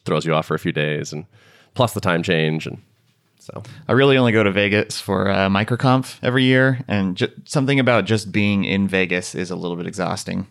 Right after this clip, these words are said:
Speaker 2: I think it's the, the stimulation, the, I don't know, <laughs> the vibe of the city. <laughs>
Speaker 1: Yeah, I went for, um, there's a, a once a year, uh, barbershop competition, and, uh, that was in Vegas this year. So I wouldn't have chosen it for fun, but that's where it was. So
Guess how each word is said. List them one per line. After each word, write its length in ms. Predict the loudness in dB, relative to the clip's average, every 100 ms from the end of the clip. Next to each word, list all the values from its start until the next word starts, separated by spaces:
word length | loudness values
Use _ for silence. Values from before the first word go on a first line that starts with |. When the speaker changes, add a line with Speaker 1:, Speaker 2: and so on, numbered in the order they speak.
| _
Speaker 2:
I 60 | -12
think 160 | -10 -8
it's 240 | -10 -16 -20 -6
the, 140 | -2 -2 -4
the 100 | -6
stimulation, 760 | 0 2 2 2 0 0 0 -2
the, 340 | -2 -4 -4 -10 _ _ _ _ -10
I 100 | -8
don't 100 | -6
know, 180 | -8 -10 _ -20 -20 -20
<laughs> 400 | _ _ _ -6
the 80 |
vibe 280 | 0 2 2
of 100 | 0
the 80 | -2
city. 400 | -4 -2 -4 -6 -12 -4
<laughs> 580 | -2 -2 -4 -10 -18 -4
Speaker 1:
Yeah, 160 | 0 4
I 40 |
went 160 | 4 2
for, 260 | 4 4 4
um, 340 | 4 0 -4 -2
there's 160 | 0
a, 120 | 2 2
a 80 | 2
once 220 | 2 2
a 40 | 0
year, 280 | 2 2
uh, 160 | 2 0
barbershop 600 | 0 0 0 -2 -4 -4
competition, 580 | -6 -6 -6 -8 -10 -12 -18 _ _ -20 -20 _ _
and, 280 | -12 -10 -6
uh, 160 | -6 -6
that 100 | -6
was 80 | -6
in 80 | -4
Vegas 280 | -4 -4
this 140 | -8 -8
year. 220 | -6 -8 -12 -10
So 140 | -8
I 120 | -2 2
wouldn't 180 | 4
have 80 | 2
chosen 320 | 2 0 2
it 140 | -2 -4 -10 -10
for 100 | -6
fun, 320 | -2 0 0
but 200 | 0 -2 -2
that's 180 | -4
where 80 | 0
it 40 | 2
was. 220 | 0 -2
So 260 | -4 -6